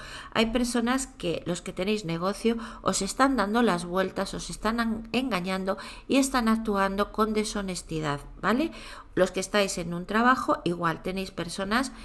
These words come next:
que actúan con engaño y actúan con bastante malicia, ¿m?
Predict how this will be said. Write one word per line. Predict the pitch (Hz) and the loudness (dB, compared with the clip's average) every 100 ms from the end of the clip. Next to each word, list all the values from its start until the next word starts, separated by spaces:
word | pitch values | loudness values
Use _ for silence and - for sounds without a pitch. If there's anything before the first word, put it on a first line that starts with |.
| - | -12
que | - | -6
actúan | 175 - 202 180 | -4 0 0 0
con | 180 247 262 | 0 0 2
engaño | 208 175 175 185 220 - - - | 0 -2 -2 -2 -4 -8 -14 -6
y | 175 | -4
actúan | 175 - 190 185 | -2 -2 -2 -2
con | 185 170 165 | -4 -4 -2
bastante | 165 - 233 240 285 | -4 0 0 2 2
malicia, | 254 170 170 196 175 - 147 147 - - - 220 | 2 0 0 0 -2 -4 -6 -6 -8 -14 -12 -6
¿m? | 294 | -6